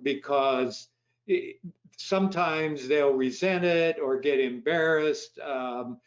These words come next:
in front of their peers, and, you know, you're the teacher's favorite, and, you know, you don't ever say anything to me, et cetera.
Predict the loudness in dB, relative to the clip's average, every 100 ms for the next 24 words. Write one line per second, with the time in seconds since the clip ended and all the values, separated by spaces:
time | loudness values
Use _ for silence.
0 | _ _ -8 -8 -4 -2 2 4 6 4
1 | 2 2 4 6 6 2 -2 -4 -4 -2
2 | 0 0 2 2 0 0 -4 -2 -2 -4
3 | -2 2 4 4 4 2 2 2 2 2
4 | 4 2 -2 -6 -6 -2 0 0 -2 -4
5 | -4 -6 -8 -10 -4 -2 -2 -4 -4 -6
6 | -6 -6 -4 -4 -2 -4 -4 -6 -4 -2
7 | -2